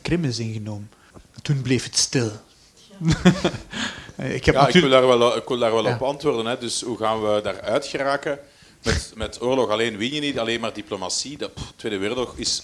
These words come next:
Speaker 2: puur door oorlogstechnisch gewonnen. Dus je kunt, eh, grote conflicten eindigen door,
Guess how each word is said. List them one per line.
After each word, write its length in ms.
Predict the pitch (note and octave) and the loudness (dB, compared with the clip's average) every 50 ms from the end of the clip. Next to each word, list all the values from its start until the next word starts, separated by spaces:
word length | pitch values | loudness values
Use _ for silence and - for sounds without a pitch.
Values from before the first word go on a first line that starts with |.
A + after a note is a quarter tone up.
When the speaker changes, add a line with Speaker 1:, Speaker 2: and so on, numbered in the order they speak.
| - - | -10 -12
Speaker 2:
puur 320 | - - A#2 A#2+ A#2 A2 - | -6 -2 -2 0 0 0 0
door 260 | G#2+ G#2 G2+ - - - - _ _ _ _ - _ | 2 0 0 0 -6 -12 -18 _ _ _ _ -20 _
oorlogstechnisch 920 | - B2+ A#2+ A#2 A#2 G2+ - - - - - - - A#2+ G#2+ - - - - | 0 2 2 4 2 0 0 -4 -4 -6 -6 -6 -6 -8 -6 -6 -8 -8 -10
gewonnen. 480 | - - G2+ F#2+ F#2+ A2 C3 D3+ D#3 E3 _ _ - - - - - - _ | -12 -14 -8 -6 -4 -4 -4 -6 -10 -12 _ _ -20 -20 -20 -20 -20 -20 _
Dus 240 | - - - - - - | -8 -6 -6 -6 -8 -10
je 120 | - - | -10 -10
kunt, 600 | G#2 - - C3 C3 D#3 D#3 - - - - - _ - | -10 -6 0 0 0 0 0 -6 -8 -8 -8 -10 _ -10
eh, 280 | G2 G2 G2 G2 G2 G2 - - _ _ | -6 -4 -4 -2 -4 -4 -6 -10 _ _
grote 360 | - - - G#2+ C3 C#3+ C3 | -18 -6 -2 -2 -2 -2 -4
conflicten 540 | - - A2 - - A#2+ - - G#2 - - | -6 -6 -8 -6 -8 -10 -10 -8 -10 -10 -6
eindigen 420 | G#2+ A#2 B2 C3 C#3 B2 G#2+ A2+ G2+ | -4 -4 -4 -2 -4 -4 -4 -4 -2
door, 320 | G2+ G2+ G2+ G2 F#2 - | -2 -2 -2 -2 -4 -8